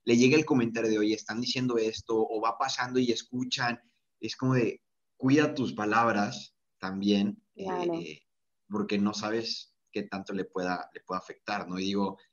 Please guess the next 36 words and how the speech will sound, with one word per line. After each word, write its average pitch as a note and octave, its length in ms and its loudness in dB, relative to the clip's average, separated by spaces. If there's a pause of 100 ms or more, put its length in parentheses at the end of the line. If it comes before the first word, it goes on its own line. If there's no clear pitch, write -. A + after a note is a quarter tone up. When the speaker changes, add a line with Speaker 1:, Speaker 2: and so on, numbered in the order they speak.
(480)
Speaker 1:
es, A2 300 -2
es, - 600 -6 (560)
o - 40 -16
sea, A2+ 180 -2
aparte C#3 280 0
que A2+ 60 -6
está A#2+ 220 -2
sensible, G#2 880 -2
porque F2+ 600 -4
dices, F#2 400 -6 (580)
te, G2+ 140 -4
te, G#2+ 260 -8
como A#2+ 220 2
dices, C3 200 4
de B2+ 80 2
esa C3 120 2
espinita, C#3 400 2
digo, C3 200 6
yo A2+ 280 2
no D3+ 140 4
viví C3+ 140 4
el C#3 80 6
momento C#3 360 4
y A2+ 40 -2
se A#2 120 0
me A2+ 100 -8
queda C3 220 4
la B2+ 80 2
espina C3 400 -2
a A#2+ 60 -4
mí B2+ 160 -2
también C3 460 0
de, A2+ 260 2 (360)
pues, - 160 4
qué C#4 140 10
poca, F4+ 360 6